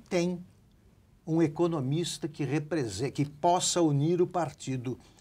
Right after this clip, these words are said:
O Mercadante não une. Eles procuraram um médico, né? Tiveram o Palocci do Ministério da Fazenda,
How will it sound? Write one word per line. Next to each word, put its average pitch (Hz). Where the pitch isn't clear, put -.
O 139
Mercadante 147
não 294
une. 107
Eles 208
procuraram 131
um 160
médico, 165
né? 139
Tiveram 131
o 117
Palocci 143
do 113
Ministério 117
da 113
Fazenda, 143